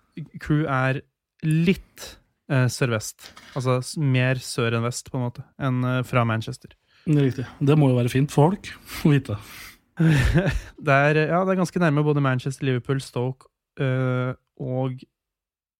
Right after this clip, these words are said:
Speaker 1: eh, Birmingham, en sånn ish.
Speaker 2: Bra for Crewe, bra for Crewe.
Speaker 1: Bra,
Speaker 2: Eh,
Speaker 1: bra for Crewe.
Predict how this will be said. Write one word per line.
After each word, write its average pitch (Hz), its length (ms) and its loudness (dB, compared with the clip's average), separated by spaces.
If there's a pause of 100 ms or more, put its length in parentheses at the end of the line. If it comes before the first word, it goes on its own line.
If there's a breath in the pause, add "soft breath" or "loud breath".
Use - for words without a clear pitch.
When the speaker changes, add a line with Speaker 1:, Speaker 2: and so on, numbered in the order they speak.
(720)
Speaker 1:
eh, - 120 -16
Birmingham, 117 640 -4
en 117 60 -8
sånn 139 220 -6
ish. - 400 -10 (220)
Speaker 2:
Bra 139 200 2
for 165 140 -4
Crewe, 156 240 2 (140)
bra 123 180 -2
for 123 160 -6
Crewe. 127 200 -2 (420 loud breath)
Speaker 1:
Bra, 165 100 0
Speaker 2:
Eh, 170 340 2
Speaker 1:
bra 156 140 4
for 180 120 -2
Crewe. 175 240 0